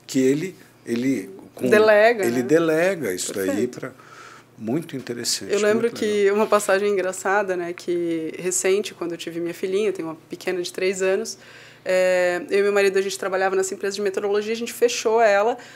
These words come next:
Speaker 2: bem no momento que eu descobri que tava grávida. Então, meu marido entrou em crise porque ele estava desempregado, né?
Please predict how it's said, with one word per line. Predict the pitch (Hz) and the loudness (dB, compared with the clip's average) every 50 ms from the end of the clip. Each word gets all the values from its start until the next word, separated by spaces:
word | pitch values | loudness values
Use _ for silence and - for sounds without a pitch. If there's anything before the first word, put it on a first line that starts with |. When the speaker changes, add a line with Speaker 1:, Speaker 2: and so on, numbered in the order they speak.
| - - | -12 0
Speaker 2:
bem | 196 208 247 277 | 6 6 8 8
no | 302 311 | 8 4
momento | 285 285 269 247 262 269 | 4 4 2 2 0 -2
que | - | -4
eu | 247 | -6
descobri | 240 - 226 226 | -6 -4 -6 -6
que | 226 - | -4 -4
tava | 233 226 247 | -4 -4 -2
grávida. | 247 226 196 180 160 151 147 - | 0 2 2 2 0 -2 -6 -12
Então, | 160 - 190 | -6 -4 -2
meu | 208 220 | -2 -2
marido | 226 214 190 190 214 | 0 0 0 -2 -2
entrou | 233 233 226 | -4 -6 -6
em | 277 | -6
crise | 277 - 208 196 196 208 233 | -6 -6 -8 -6 -6 -6 -8
porque | 240 - - | -10 -8 -10
ele | 247 | -10
estava | 254 - 202 185 185 | -8 -6 -6 -6 -6
desempregado, | 185 202 202 - 233 262 277 240 214 185 165 156 156 | -6 -6 -2 0 0 2 4 4 4 2 0 -4 -10
né? | 160 - | -12 -14